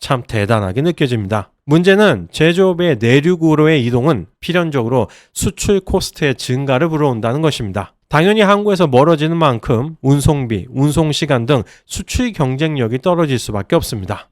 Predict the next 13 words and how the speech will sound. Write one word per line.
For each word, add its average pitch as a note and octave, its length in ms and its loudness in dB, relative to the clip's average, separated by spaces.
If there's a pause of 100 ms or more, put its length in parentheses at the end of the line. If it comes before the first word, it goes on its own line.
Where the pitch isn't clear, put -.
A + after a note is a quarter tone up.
(120)
현재 F3 460 2 (180)
중국 G3 360 2
제조업은 E3+ 680 2
동남아와 D3 600 2
피말리는 G3 640 -2
경쟁을 C#3 440 0
하고 D3+ 240 -2
있는데 A#2+ 760 0 (140)
자칫 C#3+ 340 -2
잘못하면 F3 720 2 (160)
평등한 G3+ 580 4
사회를 D#3+ 640 2
만들려다가 C3+ 920 2